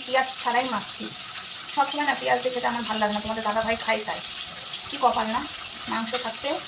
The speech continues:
আহ, এখন মাছের ঝাল আলু সেদ্ধ খেতে হচ্ছে। এই কথাটা আমার নয় বলা, এই কথাটা আমার ছোটো ছেলের বলা। মানে ও তো মাংস খেতে খুব ভালোবাসে, ও ভাবছে রাতে কেন করবে, মা এখনই করে দে। কিন্তু আমি যে কেন রাতে করবো সেটা তো আমি জানি।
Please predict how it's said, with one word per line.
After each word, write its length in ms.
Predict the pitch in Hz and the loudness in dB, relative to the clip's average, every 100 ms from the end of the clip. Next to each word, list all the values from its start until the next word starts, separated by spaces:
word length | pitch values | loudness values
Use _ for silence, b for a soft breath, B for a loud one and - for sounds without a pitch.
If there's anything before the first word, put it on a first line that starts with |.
| - - - | -2 -2 0
আহ, 180 | 214 208 | 2 2
এখন 160 | 208 247 | 0 0
মাছের 260 | 208 240 226 | 0 0 0
ঝাল 140 | 214 | 2
আলু 140 | 220 208 | 2 2
সেদ্ধ 180 | 208 | 0
খেতে 200 | 208 202 | -2 -2
হচ্ছে। 140 | 202 226 | -2 0
এই 60 | |
কথাটা 220 | 214 220 214 | 0 0 0
আমার 220 | 220 233 | 2 0
নয় 160 | 208 240 240 | 0 -2 -2
বলা, 180 | 208 196 | -2 -2
এই 60 | - | -2
কথাটা 220 | 196 196 | -2 -2
আমার 140 | 208 208 - | -2 -2 -2
ছোটো 200 | - - | -2 -2
ছেলের 240 | 226 214 - | 0 0 0
বলা। 160 | - | 0
মানে 140 | 208 233 | -2 -2
ও 60 | 240 | -2
তো 60 | |
মাংস 260 | 247 220 220 247 | -2 0 0 -2
খেতে 140 | 240 240 | -2 -4
খুব 140 | 247 | -2
ভালোবাসে, 360 | 220 240 247 208 - - - - - | -2 -2 -2 -2 -4 -4 -4 -4 -2
ও 40 | |
ভাবছে 280 | 247 247 247 | 2 2 4
রাতে 260 | 247 233 240 | 2 2 0
কেন 140 | 240 233 | 0 -2
করবে, 220 | 226 214 214 | -2 -2 0
মা 100 | 220 | 2
এখনই 240 | 214 262 240 | 0 0 -2
করে 200 | 226 208 | 0 0
দে। 100 | 208 - - | 0 -2 -4
কিন্তু 220 | 254 285 240 | -4 -2 0
আমি 140 | 220 226 | 0 0
যে 80 | |
কেন 180 | 254 226 262 | 0 0 2
রাতে 220 | 262 269 | 2 2
করবো 240 | 269 247 | 2 0
সেটা 180 | 240 226 | -2 -2
তো 100 | 233 | 0
আমি 200 | - 269 269 | 0 0 0
জানি। 220 | 208 | 0